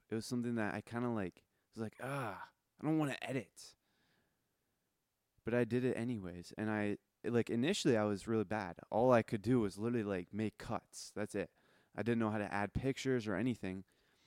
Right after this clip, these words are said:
And then eventually I started adding pictures, and I started, like, zooming in and, like, adding videos and all kinds of things, animations. And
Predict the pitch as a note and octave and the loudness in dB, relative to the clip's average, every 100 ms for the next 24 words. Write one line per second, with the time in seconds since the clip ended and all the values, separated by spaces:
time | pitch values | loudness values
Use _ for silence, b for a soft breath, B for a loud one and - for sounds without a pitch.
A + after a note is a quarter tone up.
0 | b b b b - C3 C3 B2 - A2+ | b b b b 0 4 4 4 0 0
1 | B2+ B2+ B2 - G#2+ G#2 G#2 G2+ F#2+ C#3+ | 0 2 0 0 -2 0 -2 -2 -4 -4
2 | D#3 - D#3 B2+ A2+ G#2 - G2+ F#2+ F#2+ | -4 -2 -4 -2 -4 -4 -6 -6 -4 -4
3 | F#2 F2+ G2+ A#2 B2 A#2+ A2 - B2 C#3+ | -6 -10 -2 2 2 2 -2 -4 -2 0
4 | D3 D3 C3 G#2+ G2+ F2+ _ b b b | 2 0 -2 -4 -6 -8 _ b b b
5 | b - A2 G#2 F#2 C3 D#3+ D#3+ D#3+ D3+ | b -2 0 0 -4 0 4 6 6 6
6 | D3 B2+ A2 A2 A#2+ - C3 C3+ A2+ - | 4 0 -2 -2 -2 -2 0 0 -2 -2
7 | E3 C3+ A2+ B2+ - - _ _ _ _ | 0 2 -2 -8 -12 -18 _ _ _ _
8 | - A2+ A#2 G#2 A2+ E3 - F3 D#3+ D#3 | -6 0 2 2 4 2 2 0 0 -4
9 | - b b b b C#3+ D#3 D3 C3+ B2 | -14 b b b b 4 6 6 4 -2